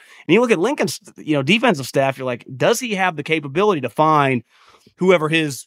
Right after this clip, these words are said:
you know, equivalent of a D'Amico Ryan or wh-, whatever in college? I don't know. I think that's gonna be the biggest question mark by far, 'cause Caleb leaves,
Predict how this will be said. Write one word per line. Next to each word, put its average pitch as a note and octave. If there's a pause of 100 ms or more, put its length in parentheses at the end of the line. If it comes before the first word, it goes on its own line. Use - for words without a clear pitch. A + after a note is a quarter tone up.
you D3
know, G#2+
equivalent D3
of B2
a B2
D'Amico D#3
Ryan C3+
or A2
wh-, D3
whatever E3+
in B2+
college? D#3
I G#2
don't E3+
know. G3 (180)
I C#3+
think E3
that's E3
gonna D#3+
be D3+
the C#3+
biggest E3
question D#3+
mark C#3+
by C3+
far, C3+ (300)
'cause E3+
Caleb F#3
leaves, E3+